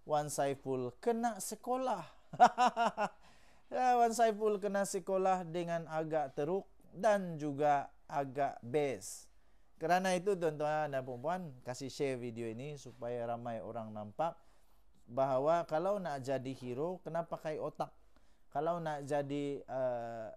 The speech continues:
cuba-cuba nak, nak tunjuk hebat, nak kena pakai otak. Bukan sembarang cakap,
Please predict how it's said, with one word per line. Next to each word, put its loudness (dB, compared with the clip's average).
cuba-cuba -2
nak, -10
nak -8
tunjuk -6
hebat, 0
nak -6
kena 2
pakai 0
otak. -2
Bukan -2
sembarang 0
cakap, -2